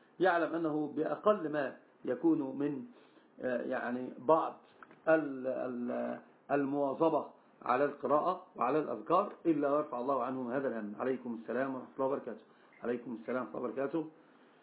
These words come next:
وسامحونا على تأخير الرد. نعم. قال: "ولا يفلح الس-، الساحر حيث أتى". فألقي السحرة سجدا، قالوا: "آمنا برب هارون وموسى". قال: "آمنتم له قبل أن آذن لكم، إنه لكبيركم الذي علمكم السحر".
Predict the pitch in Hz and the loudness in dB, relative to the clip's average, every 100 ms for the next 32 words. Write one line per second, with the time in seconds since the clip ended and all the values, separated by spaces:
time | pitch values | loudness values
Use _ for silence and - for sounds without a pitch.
0 | - _ _ - 131 131 127 123 147 143 | -20 _ _ 0 0 0 -2 -4 -2 -2
1 | 127 117 - 151 139 120 120 117 - - | -2 -4 -6 -6 -6 -4 -4 -6 -18 -20
2 | _ 113 - - _ _ _ - 190 175 | _ -16 -16 -20 _ _ _ 4 6 6
3 | 156 147 156 160 - - - - 117 - | 4 2 0 -4 -10 -10 -10 -10 -6 -2
4 | - - - 147 131 120 135 - 156 135 | -2 -4 0 0 0 -4 -4 -2 -2 -4
5 | 123 123 - - - - 185 220 220 175 | -6 -12 -14 -20 -20 2 6 6 4 0
6 | 160 160 185 160 143 - - 127 113 135 | -2 -2 -6 -4 -6 -6 -8 -8 -2 2
7 | 156 214 247 - - - 180 175 156 147 | 2 0 -6 -16 -8 4 4 4 2 2
8 | 185 196 156 127 135 151 127 123 123 127 | 0 0 -2 0 0 0 -2 -2 -2 -2
9 | 135 123 120 147 147 185 185 - _ - | -4 -4 -2 -2 2 0 0 -14 _ -20
10 | _ 151 151 131 131 143 139 123 135 135 | _ 4 6 2 -2 -4 -4 -2 -2 -2
11 | 123 143 127 123 123 131 123 127 123 131 | 0 0 0 -2 0 0 0 -2 -2 -4
12 | 120 117 135 123 131 120 117 131 131 127 | -4 -4 -2 -2 -4 -4 -2 -2 -4 -4
13 | 123 117 123 - 110 117 143 160 160 127 | -4 -2 -2 -4 -4 -4 -2 -4 -4 -8